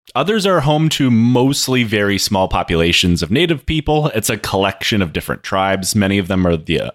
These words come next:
uh, the Unagans, I believe it's pronounced. Sorry, y'all. Um, others are different tribes.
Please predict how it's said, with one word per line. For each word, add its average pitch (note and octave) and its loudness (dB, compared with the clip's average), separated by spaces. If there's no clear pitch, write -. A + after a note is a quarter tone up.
uh, C#2+ -2
the D2+ -2
Unagans, C#3+ 2
I B2+ -2
believe F3+ 2
it's F3 -4
pronounced. F3 0
Sorry, F2+ 0
y'all. F#2 0
Um, F#2 0
others A2 0
are A2+ 2
different G2 -4
tribes. F2+ -2